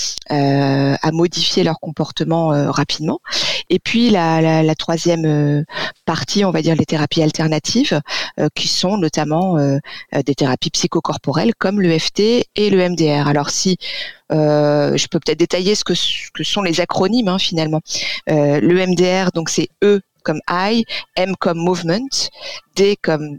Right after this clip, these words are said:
desensitization et le R comme reprocessing. En gros, c'est, euh, la désensibilisation et le retraitement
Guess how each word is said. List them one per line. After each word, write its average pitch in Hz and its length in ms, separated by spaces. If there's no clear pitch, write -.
desensitization 180 1200
et 156 120
le 156 100
R 208 300
comme 185 240
reprocessing. 170 800
En 170 140
gros, 190 300
c'est, 208 460
euh, 160 200
la 156 100
désensibilisation 185 1120
et 226 100
le 214 120
retraitement 185 500